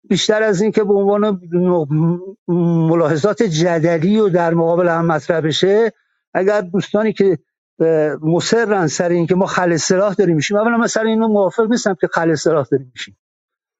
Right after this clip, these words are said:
من خل سلاح فقط توی جریان مقدار اورانیوم غنی شده نمی‌بینم، حتی تو تعداد سانتریفیوژ نمی‌بینم.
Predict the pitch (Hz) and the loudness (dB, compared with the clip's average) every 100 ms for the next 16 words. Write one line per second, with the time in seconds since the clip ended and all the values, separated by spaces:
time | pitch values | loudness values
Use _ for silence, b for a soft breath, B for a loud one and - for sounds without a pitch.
0 | _ _ - 196 196 208 180 196 208 208 | _ _ -4 -2 0 0 0 0 0 0
1 | 202 202 202 220 196 196 175 196 214 220 | -2 -2 -2 -2 2 2 2 2 2 0
2 | - _ _ 175 180 156 180 202 220 208 | -2 _ _ 0 0 0 0 2 2 0
3 | - - - 170 175 175 170 165 175 175 | -4 -6 0 2 2 2 2 0 0 0
4 | 170 170 - 165 202 208 220 214 185 160 | 0 0 0 0 2 2 2 2 2 2
5 | 135 113 101 _ _ _ - 208 214 - | 0 -2 -6 _ _ _ -6 -2 -2 -2
6 | 202 196 151 185 - 175 156 170 147 170 | -2 0 0 -2 0 0 2 0 0 -2
7 | 147 156 143 175 202 170 196 202 185 143 | -2 -4 -2 0 0 0 0 2 2 2
8 | 127 104 | 0 -2